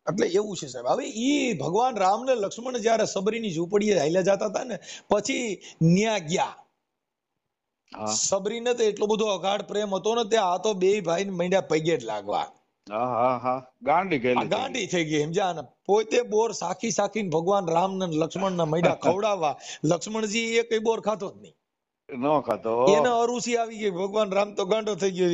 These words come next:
Speaker 1: કે આ તો ઠરિયાઈ કાઢતો નથી.
Speaker 2: સાચી વાત છે.
Speaker 1: હે? અને લક્ષ્મણજી એ કઈ બોર ખાતો જ નહીં.
Speaker 2: હા, હા.
Speaker 1: આ પ્રેમ, આ બધા
Speaker 2: આ
Speaker 1: જે
Speaker 2: પ્રેમ.
Speaker 1: આ ઉદાહરણ, આ પ્રેમ, ભાઈ.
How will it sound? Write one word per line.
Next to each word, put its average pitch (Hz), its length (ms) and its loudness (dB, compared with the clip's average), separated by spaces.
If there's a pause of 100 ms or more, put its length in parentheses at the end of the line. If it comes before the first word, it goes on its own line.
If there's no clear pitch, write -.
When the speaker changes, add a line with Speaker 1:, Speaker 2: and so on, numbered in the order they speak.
(100)
Speaker 1:
કે 175 80 2
આ 175 140 2
તો 175 160 0
ઠરિયાઈ 220 400 -4
કાઢતો 175 340 -2
નથી. 127 180 -6
Speaker 2:
સાચી - 1120 -18
વાત 117 160 -10
છે. 104 300 -4
Speaker 1:
હે? - 160 -4 (340)
અને 233 200 2
લક્ષ્મણજી 233 540 -4
એ 240 240 2
કઈ 240 140 0
બોર 240 240 0
ખાતો 214 320 -2
જ 170 40 -4
નહીં. 123 240 -14 (960)
Speaker 2:
હા, 110 100 -10
હા. 117 320 -6
Speaker 1:
આ 233 200 2
પ્રેમ, 226 340 -4 (280)
આ 160 120 0
બધા 175 320 2
Speaker 2:
આ - 40 2
Speaker 1:
જે 196 100 2
Speaker 2:
પ્રેમ. 190 120 0
Speaker 1:
આ 185 40 2
ઉદાહરણ, 220 420 -2
આ 202 220 -2
પ્રેમ, 247 440 -2
ભાઈ. 117 340 -4